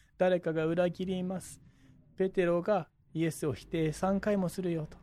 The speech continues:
いうふうなことまで言いました。私たちは小さいことでも悩んでしまいます。このようなことを通して私たちがずれてしまいます。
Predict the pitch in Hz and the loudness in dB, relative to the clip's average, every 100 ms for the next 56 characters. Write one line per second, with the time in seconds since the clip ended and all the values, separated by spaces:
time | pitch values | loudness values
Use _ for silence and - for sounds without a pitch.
0 | - 165 151 151 139 160 147 147 139 135 | -8 2 4 4 4 4 6 2 0 0
1 | 160 185 214 123 139 123 127 131 131 - | 2 2 0 -4 -2 0 2 2 -2 -6
2 | 117 135 _ _ _ _ _ _ _ - | -8 -8 _ _ _ _ _ _ _ -8
3 | 123 127 131 120 123 120 190 - _ _ | -2 -2 0 -4 -2 0 0 -2 _ _
4 | _ _ _ _ - 123 120 165 156 123 | _ _ _ _ -8 -6 -2 -2 -2 -4
5 | 127 120 117 127 _ - 127 117 113 117 | -4 -6 -6 -10 _ -10 -4 0 2 2
6 | 117 101 - 120 113 113 131 123 - - | 2 -2 -6 -6 -8 -10 -14 -14 -20 -20
7 | _ _ _ _ _ _ _ _ - 123 | _ _ _ _ _ _ _ _ -4 -2
8 | 127 127 123 113 127 131 127 - 196 190 | 0 2 0 0 -2 0 -2 0 0 -2
9 | - 151 - _ _ - 123 127 113 - | -2 -4 -4 _ _ -8 -4 -2 -4 -6
10 | 120 120 107 120 _ _ _ _ _ _ | -8 -10 -12 -14 _ _ _ _ _ _
11 | _ - 117 135 120 117 104 - 127 135 | _ -8 -2 2 0 -2 -10 -8 -8 -8
12 | 127 135 - - | -10 -14 -16 -20